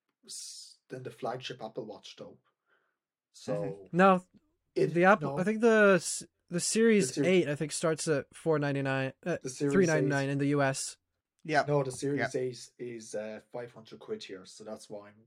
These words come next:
Speaker 1: basing my thing off.
Speaker 3: Oh, right. No, he-, yeah, here it's more
Speaker 1: Yeah.
Speaker 3: expensive ye-, as well.
Speaker 1: So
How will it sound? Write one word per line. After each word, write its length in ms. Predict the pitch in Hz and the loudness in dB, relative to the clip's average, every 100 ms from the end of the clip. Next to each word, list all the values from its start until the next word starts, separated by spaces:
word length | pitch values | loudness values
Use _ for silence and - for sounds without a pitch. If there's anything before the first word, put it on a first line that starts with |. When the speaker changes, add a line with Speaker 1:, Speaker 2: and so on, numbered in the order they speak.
| _ - | _ -16
Speaker 1:
basing 340 | 98 107 110 107 | -16 -16 -20 -18
my 140 | 110 107 | -18 -18
thing 140 | - - | -20 -20
off. 140 | - - | -6 6
Speaker 3:
Oh, 180 | 190 190 | 10 10
right. 260 | 180 175 | 10 8
No, 180 | 185 175 | 6 4
he-, 180 | 160 175 | 2 0
yeah, 220 | 175 151 | 2 2
here 240 | 143 185 170 | 4 6 6
it's 180 | 143 | 4
more 80 | 151 | -4
Speaker 1:
Yeah. 40 | 139 | -4
Speaker 3:
expensive 420 | 135 135 131 131 | -4 -6 -6 -4
ye-, 160 | 131 120 | -4 -4
as 160 | 151 131 | -8 -2
well. 200 | 131 127 | -2 -2
Speaker 1:
So 540 | - - 143 123 123 | -6 0 2 2 -2